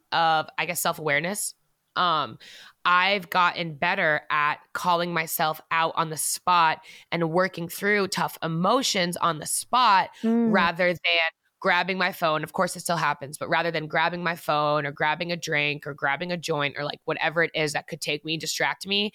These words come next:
Speaker 2: Mm-hmm.
Speaker 1: and, uh, allow me to just deal with that thing tomorrow. Even though it's hard and it's tough, I force myself to go outside for a second, get the wind in my face, even though the first five to ten minutes, I'm like, "Oh my God, so many anxious thoughts," whether it's like,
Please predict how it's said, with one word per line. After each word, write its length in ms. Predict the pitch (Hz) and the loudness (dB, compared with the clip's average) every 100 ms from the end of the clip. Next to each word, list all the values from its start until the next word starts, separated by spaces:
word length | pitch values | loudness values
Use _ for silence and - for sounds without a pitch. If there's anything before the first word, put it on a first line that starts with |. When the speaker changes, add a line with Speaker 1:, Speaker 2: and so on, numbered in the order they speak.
| - | -6
Speaker 2:
Mm-hmm. 240 | 214 208 | -4 -2
Speaker 1:
and, 240 | 170 160 147 - | 0 0 -2 -2
uh, 160 | 156 143 - | 0 0 0
allow 200 | 160 151 | 0 0
me 80 | 160 | -2
to 80 | 156 | -6
just 200 | 151 - | -6 -4
deal 140 | 180 | 0
with 120 | 165 156 | 0 0
that 160 | 139 | -4
thing 100 | 151 | -8
tomorrow. 520 | - 156 151 139 - - - - | -8 -2 0 0 -4 -10 -18 -4
Even 260 | 190 190 | -2 0
though 80 | 190 | 0
it's 100 | 180 | 0
hard 320 | - 180 180 | 0 2 2
and 80 | 165 | 0
it's 160 | 143 - | -8 -4
tough, 420 | - 254 196 196 - - - | 2 4 4 2 -10 -18 -4
I 80 | 185 | -4
force 320 | - 180 - | 0 0 0
myself 480 | 185 - 165 170 - | -4 0 0 0 -4
to 320 | 180 156 143 _ - | 0 0 -2 _ -4
go 140 | 170 170 | 2 2
outside 460 | 247 - 233 220 | 2 2 2 2
for 120 | 220 | 0
a 60 | 202 | -2
second, 500 | - 185 190 185 214 - - _ | 0 -2 0 -2 -4 -16 -20 _
get 160 | 170 160 | -2 0
the 80 | 247 | 0
wind 260 | 254 247 | 2 2
in 80 | 262 | 2
my 140 | 262 269 | 0 0
face, 480 | 233 214 208 190 - | 0 0 0 -2 -6
even 160 | 185 | -2
though 80 | 190 | 0
the 100 | 175 | -2
first 360 | - 190 214 - | 0 0 0 0
five 200 | 180 185 | 0 0
to 60 | |
ten 180 | 185 214 | -6 -6
minutes, 260 | 180 175 - - | -4 -4 -4 -2
I'm 180 | 160 | -2
like, 180 | 160 156 - | -4 -4 0
"Oh 100 | 175 | 0
my 140 | 170 | 2
God, 220 | 165 151 | 0 0
so 200 | - 175 | 0 0
many 140 | 165 160 | 0 -2
anxious 300 | 151 165 - | -2 -6 -2
thoughts," 260 | 147 - - - - | -2 -2 -12 -20 -4
whether 260 | 135 135 156 | 0 2 2
it's 140 | 147 | -2
like, 120 | 156 | -8